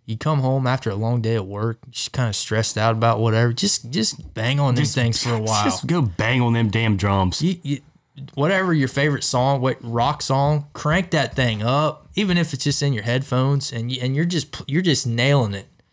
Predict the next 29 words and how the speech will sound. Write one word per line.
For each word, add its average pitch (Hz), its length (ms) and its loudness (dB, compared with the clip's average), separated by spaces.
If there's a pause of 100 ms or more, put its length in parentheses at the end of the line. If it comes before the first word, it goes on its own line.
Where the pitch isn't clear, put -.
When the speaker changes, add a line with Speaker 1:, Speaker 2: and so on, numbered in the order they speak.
Speaker 1:
you 120 120 -4
know? 131 320 0 (320)
You're 139 120 -6
just 123 160 -6
playing 143 280 2
right 135 200 2
along. 123 560 0
What 180 140 -2
a 147 40 0
stress - 480 -2
reliever. 101 460 -8 (480)
Speaker 2:
I'm 101 260 2
with 98 200 4
you, 90 80 0
man. 85 260 -2
I'm 98 140 0
Speaker 1:
Keep - 40 2
Speaker 2:
with 85 180 0
Speaker 1:
you - 60 0
Speaker 2:
you. - 60 -4
Speaker 1:
level. 117 340 -2
Speaker 2:
Also, 95 540 0 (760)
talking 101 260 0
about 95 160 2
out 98 140 0
there 98 120 0
by 95 180 2
the 87 60 -2
fire, 90 540 -2